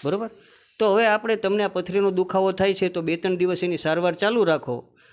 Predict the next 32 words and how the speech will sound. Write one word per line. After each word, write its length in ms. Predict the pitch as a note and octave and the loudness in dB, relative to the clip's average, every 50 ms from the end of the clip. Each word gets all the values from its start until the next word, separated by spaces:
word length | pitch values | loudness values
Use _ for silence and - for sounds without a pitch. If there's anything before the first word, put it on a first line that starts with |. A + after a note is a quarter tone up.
| _ _ - | _ _ -6
અને 160 | - A3+ A3 | -2 -2 -2
ત્રણેક 340 | A3 - G#3 G#3+ B3 A3+ G#3+ | 0 0 0 2 2 0 0
દિવસમાં 460 | G#3+ A3+ A3+ A3 A3 A3+ A3+ G#3+ G3 | 0 2 2 2 2 2 -2 -2 0
તમને 260 | - G3 G3 G#3+ G#3 | -2 -2 0 0 0
સમય 300 | - - F3 F3+ G3 G3+ | 0 0 0 2 2 2
મળે 380 | G#3 G#3 A3+ A#3 F#3 C#3 B2+ C3+ - _ _ _ _ _ _ - | 2 2 2 2 0 0 -2 -4 -8 _ _ _ _ _ _ -6
તો 120 | - A3 | -4 -4
પરિવાર 400 | G#3+ - G#3+ G#3 A#3 A#3+ A#3+ A#3+ | -2 -2 -2 -2 0 0 2 2
આટલું 300 | A3+ G#3+ A3+ B3 A#3+ G#3+ | 2 0 0 2 2 2
રો-, 160 | F3 E3+ F3+ F#3+ | 4 4 2 2
ર-, 420 | E3+ E3+ F3 F3+ F#3+ F#3+ E3+ D3 | 2 2 2 2 2 0 0 2
રડો 280 | E3 F3 F#3 G#3+ A3+ A#3 | 2 4 4 4 4 4
કે 160 | A3+ A#3 G#3 | 2 -2 -2
ચિંતા 360 | - - F#3+ G#3 G#3 G#3+ G3+ | 0 2 0 2 4 2 4
ન 160 | F#3 F3 E3+ | 4 4 2
કરો, 260 | D#3+ E3+ F3 F#3+ A#3+ | 2 0 0 0 0
કાનૂન 360 | C4 - F3+ F3+ G3 G#3+ G#3+ A3 | 0 0 0 2 2 2 2 2
ઉપર 180 | A3 A3+ G#3 | 2 0 0
ભરોસો 380 | E3 D#3+ F3+ G3 F#3+ F#3+ G3 E3+ | 2 4 4 4 4 2 2 2
રાખો 280 | C#3 C#3 C3+ - F3 A3 C#4+ - - _ _ _ _ - _ _ _ _ _ _ _ _ _ _ _ _ - | 2 0 -2 -2 -4 -6 -6 -8 -16 _ _ _ _ -20 _ _ _ _ _ _ _ _ _ _ _ _ -6
અને 140 | - G#3+ A3 | -4 -2 0
આપણે 260 | G3 G3+ A3+ A#3 A3+ | 0 0 0 0 -2
બને 300 | F#3+ F3+ F3+ F#3+ A#3 A#3 | 0 0 0 0 2 2
એટલું 240 | A3+ A3 A3+ A3 G3 | 0 0 0 0 2
વહેલા 220 | F#3+ G3+ G#3 G#3+ | 2 2 0 0
પોલીસના 480 | F#3+ - F3+ F#3 G3+ G#3+ G#3 - G#3 F#3 | -2 0 -2 0 0 -2 -2 -2 -4 -2
કામમાં 340 | F#3 F#3 F#3 G3 G3 F#3 D#3 | 0 -2 -2 0 0 0 0
સહકાર 440 | - D3+ D3+ E3+ F3+ G3 G#3 F#3+ | 2 2 2 2 4 4 2 4
આપીને 280 | G3 G3 G3 G3+ F#3 D#3 | 4 2 2 0 0 2
હાજર 280 | C#3+ D3+ D3+ D#3 D#3+ A#2+ | 2 2 2 2 0 0
થઈ 200 | - D3 C#3 B2+ | 0 -2 -2 -2
જઈએ. 320 | A2+ A#2+ A#2+ A#2 A2+ - | -2 -6 -10 -10 -12 -16